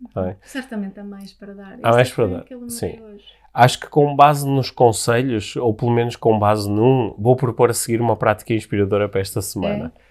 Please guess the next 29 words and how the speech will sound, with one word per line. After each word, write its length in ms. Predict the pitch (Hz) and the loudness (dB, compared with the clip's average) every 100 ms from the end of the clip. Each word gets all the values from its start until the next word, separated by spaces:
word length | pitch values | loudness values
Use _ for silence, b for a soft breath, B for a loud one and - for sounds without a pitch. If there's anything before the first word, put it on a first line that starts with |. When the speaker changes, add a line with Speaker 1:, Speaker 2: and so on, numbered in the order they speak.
| b b | b b
Speaker 1:
Sim, 160 | - | -2
mas 200 | 95 107 | 2 4
acho 200 | 117 123 | 4 2
que 60 | - | 0
pode 200 | - 123 | 4 4
ficar 360 | - - 120 107 | 2 0 2 4
uma 160 | 123 131 | 6 10
outra 400 | 147 139 120 104 | 10 10 6 -2
prática 400 | 101 98 95 101 | -2 -2 -2 -8
inspiradora, 800 | 98 - 107 104 113 120 127 b b b b | -8 0 0 2 2 0 -2 b b b b
que 120 | - 127 | 0 4
é 260 | 120 123 - | 4 4 -2
refletir 640 | 131 - 135 127 127 123 | -8 0 0 2 -4 -8
sobre, 420 | - 127 120 123 | -6 -4 -4 -4
hum, 720 | 123 123 120 123 120 117 117 120 _ _ _ _ _ | -6 -6 -6 -6 -6 -8 -10 -14 _ _ _ _ _
refletir 540 | - 123 - 123 120 | -8 -6 2 2 2
sobre 260 | 117 - 113 | -4 -4 -6
estas 200 | 113 120 | -6 -10
coisas 260 | - 110 110 | -6 -6 -4
todas 280 | - 110 107 | -4 -4 -4
que 280 | - 104 101 | -8 -8 -8
trouxeste 500 | - 107 113 104 104 | -8 -4 -4 -4 -6
aqui 160 | 104 | -8
para 100 | 101 | -10
cima 260 | 101 117 104 | -8 -4 -2
da 120 | 104 | -2
mesa 640 | 104 104 104 104 107 110 - | -4 -4 -6 -8 -8 -8 -8
sobre 400 | - 120 107 110 | 0 4 4 2
relacionamentos. 1120 | 120 107 104 - 107 107 107 90 87 - | -2 -2 -2 -4 -4 -4 -4 -6 -10 -18